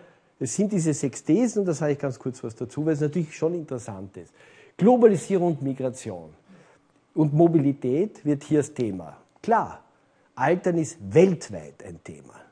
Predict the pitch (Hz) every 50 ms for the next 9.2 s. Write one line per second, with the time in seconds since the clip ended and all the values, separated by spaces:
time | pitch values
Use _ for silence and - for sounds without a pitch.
0 | _ _ - - - 143 - - - - 107 160 202 220 233 220 185 160 156 165
1 | 175 175 170 139 127 123 131 139 147 147 139 139 135 131 113 - 135 160 202 196
2 | - - - 143 135 135 131 - 113 117 139 143 139 - - 139 143 139 - -
3 | - 113 117 120 113 - 98 85 - 76 - - - _ _ _ _ _ _ _
4 | _ _ _ _ _ - 135 139 - - - 147 139 135 131 113 120 123 107 90
5 | 76 - - - - _ _ _ _ _ _ _ _ _ _ _ _ _ _ _
6 | _ - - 135 147 156 190 214 - - 247 262 262 - - - - 160 139 -
7 | - - 247 269 - - - - - _ _ _ _ _ _ _ _ _ _ _
8 | _ _ _ _ - 131 175 254 233 233 233 196 196 - - - - 147 151 190
9 | 254 294 302 254